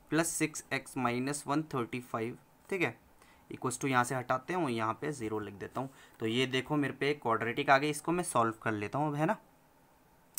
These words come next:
तो इसको सॉल्व किया जाए क्या, चलो इसको सॉल्व करते हैं। तो इसको सॉल्व करते हैं, तो मैं लिखता हूँ वन थर्टी फ़ाइव, माइनस नहीं, मैं पॉजिटिव की करता हूँ,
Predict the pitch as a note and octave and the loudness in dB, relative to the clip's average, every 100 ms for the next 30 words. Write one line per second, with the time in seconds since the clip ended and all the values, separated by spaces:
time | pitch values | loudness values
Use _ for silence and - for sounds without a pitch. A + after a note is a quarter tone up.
0 | - - C3+ A#2+ C#3 C3+ C3 B2 C#3 C#3+ | -8 -6 -8 -4 0 2 2 4 4 6
1 | D3 F#3+ - - - - - - - - | 4 2 -4 -8 -20 -20 -20 -20 -20 -6
2 | A#2+ A2 A2+ - B2 A#2+ A2+ - A#2 F#3 | -2 0 -2 -4 -2 -2 -2 -2 -2 -2
3 | G#3 - - - - - - - - - | -4 -10 -20 -20 -20 -20 -20 -20 -20 -20
4 | - - - - - - - - - - | -20 -20 -20 -20 -20 -20 -20 -20 -20 -20
5 | - - - - - - - - - _ | -20 -20 -20 -20 -20 -20 -20 -20 -20 _
6 | _ _ _ _ - - _ _ _ - | _ _ _ _ -20 -20 _ _ _ -20
7 | - - - - - - - A2+ G#2 - | -20 -20 -16 -14 -10 -10 -6 -6 -6 -6
8 | G#2+ - D#3+ D#3 C#3 C3+ C3+ B2+ - C#3 | -4 2 0 2 2 2 2 0 -2 0
9 | B2+ C3 B2+ A#2+ C#3 E3+ D#3+ A#2+ A#2+ D3 | 2 0 0 -2 -2 0 2 4 4 2
10 | E3 E3 D#3 C#3+ C3+ - A2+ A2 A#2 C3 | 2 2 2 0 -2 -6 -6 -4 -2 -4
11 | B2 C3 A#2+ G#2+ - F3 | -6 -2 -2 0 -2 -2